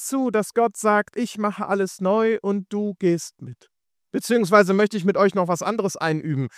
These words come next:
Wenn ich sage, „Gott macht neu“, dann antwortet ihr mal mit, „Und ich vertraue.“ Denn das ist das, was er eigentlich möchte von uns, wenn er sagt, „Ich gehe mit“,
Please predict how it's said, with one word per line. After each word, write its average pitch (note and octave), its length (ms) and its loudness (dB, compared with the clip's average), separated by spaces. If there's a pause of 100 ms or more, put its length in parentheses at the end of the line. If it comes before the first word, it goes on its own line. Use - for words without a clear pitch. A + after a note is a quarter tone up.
(300)
Wenn F#3+ 420 4
ich A#3 220 -2
sage, A3+ 480 2 (400)
„Gott A#3 260 8
macht F#3+ 380 0 (100)
neu“, A3+ 400 4
dann F3+ 220 2
antwortet G#3+ 640 -4
ihr A#3+ 180 0
mal G3+ 240 2
mit, A3 440 -2 (520)
„Und F3+ 260 -2
ich - 580 -4
vertraue.“ D#3 920 -2 (480)
Denn D#3+ 120 0
das B3+ 220 6
ist A#3 180 -2
das, B3 240 6
was A3 160 2
er A#3 140 2
eigentlich A#3 300 0
möchte B3 280 0
von G#3+ 200 -4
uns, G3+ 240 -2
wenn F#3+ 100 0
er F#3+ 120 2
sagt, F#3 280 0
„Ich A#3+ 180 -4
gehe B3+ 140 -2
mit“, - 460 0